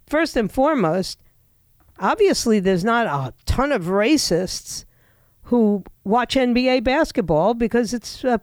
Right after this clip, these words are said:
it's very lopsided in terms of who plays, right? And by the way,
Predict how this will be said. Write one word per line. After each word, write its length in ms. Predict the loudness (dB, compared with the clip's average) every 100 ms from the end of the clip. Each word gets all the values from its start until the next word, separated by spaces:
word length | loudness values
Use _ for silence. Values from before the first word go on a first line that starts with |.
| -2
it's 260 | -2 -2
very 340 | -2 0 2 2
lopsided 840 | 0 0 -2 0 0 2 0 0
in 160 | -2 -2
terms 440 | 0 0 0 -2
of 120 | -2
who 120 | -2
plays, 560 | 0 0 0 -2 -8 -4
right? 280 | -2 -2 -6 _ _ _ _ _ _ _ _ _ _ -12
And 100 | -4
by 160 | -2 0
the 80 | 0
way, 320 | -2 -6